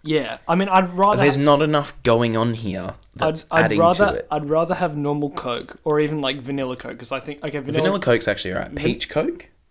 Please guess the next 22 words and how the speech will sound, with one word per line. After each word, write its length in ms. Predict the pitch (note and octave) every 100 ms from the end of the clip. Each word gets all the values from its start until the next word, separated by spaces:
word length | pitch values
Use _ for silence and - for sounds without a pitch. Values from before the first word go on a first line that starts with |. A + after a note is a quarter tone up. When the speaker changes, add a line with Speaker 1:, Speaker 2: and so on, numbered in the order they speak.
| _
Speaker 1:
Nah, 580 | D3 D3 C#3 C3 B2+ B2
no, 160 | B2 B2
no, 140 | B2
no, 140 | A#2+ A#2+
Speaker 2:
I 100 | C3
Speaker 1:
no, 60 | D3+
Speaker 2:
liked 180 | F3 -
Speaker 1:
no, 40 |
no. 40 |
Speaker 2:
peach 260 | D3+ D3+ -
Coke. 340 | - - - -
Vanilla 360 | C#3+ D3 C#3+ D3
Speaker 1:
I, 20 |
Speaker 2:
Coke 260 | F3+ D3+
was 120 | D#3 D3
all 100 | B2+
right. 300 | G#2+ G#2 B2+
Speaker 1:
I 160 | C3
give 280 | C#3 C#3 -
peach 340 | - B2+ - -
Coke 280 | A#2
a 40 | G#2+